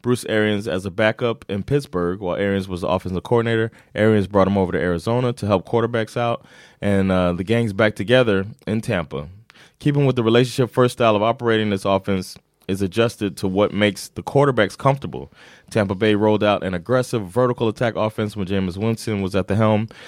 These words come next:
and morphed into a more precise matchup exploiting offense under Tom Brady.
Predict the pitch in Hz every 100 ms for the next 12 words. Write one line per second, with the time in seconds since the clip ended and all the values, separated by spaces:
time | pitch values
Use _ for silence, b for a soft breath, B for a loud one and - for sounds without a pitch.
0 | B 101 101 117 127 - 117 113 104 107
1 | 110 - 95 - 127 127 107 110 131 127
2 | 117 113 - 113 104 98 87 - 92 -
3 | 90 80 - 78 71 82 57